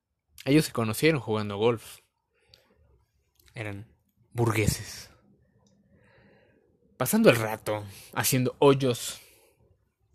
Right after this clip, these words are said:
Y dijeron, "¿Por qué no trabajar juntos, amigo? ¿Por qué no trabajar juntos y utilizar tu puta lana? ¿Por qué no usar tu dinero, John,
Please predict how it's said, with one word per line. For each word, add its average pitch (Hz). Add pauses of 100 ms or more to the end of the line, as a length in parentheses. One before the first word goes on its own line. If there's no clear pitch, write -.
(480)
Y 131
dijeron, 139
"¿Por -
qué 208
no 180 (240)
trabajar 135
juntos, 135 (1000)
amigo? 113 (1080)
¿Por 135
qué 160
no 156
trabajar 113
juntos 117
y 117
utilizar 117 (640)
tu 127
puta 165
lana? 117
¿Por 123
qué 131
no 139
usar 135
tu 147
dinero, 117
John, 107